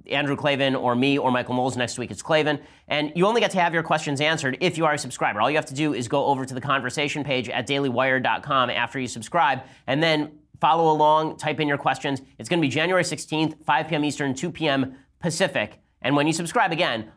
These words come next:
all you have to do is go over to the Daily Wire Facebook, uh, the Daily Wire Facebook page or YouTube channel to watch. But if you wanna ask questions, go over to our page at the Daily Wire conversation page. Watch the live stream, start typing into the Daily Wire chat box,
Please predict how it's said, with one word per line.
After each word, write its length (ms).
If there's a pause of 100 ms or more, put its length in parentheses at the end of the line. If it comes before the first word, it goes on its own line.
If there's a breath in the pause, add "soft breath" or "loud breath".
all 100
you 60
have 100
to 80
do 100
is 140
go 200
over 260
to 120
the 140
Daily 300
Wire 200
Facebook, 480
uh, 140
the 100
Daily 220
Wire 160
Facebook 340
page 240
or 40
YouTube 320
channel 240
to 60
watch. 340
But 260 (140)
if 80
you 80
wanna 140
ask 180
questions, 400
go 100
over 240
to 140
our 80
page 280
at 100
the 60
Daily 280
Wire 400 (140)
conversation 680
page. 260
Watch 360
the 40
live 280
stream, 280
start 360
typing 400
into 200
the 80
Daily 220
Wire 240
chat 300
box, 260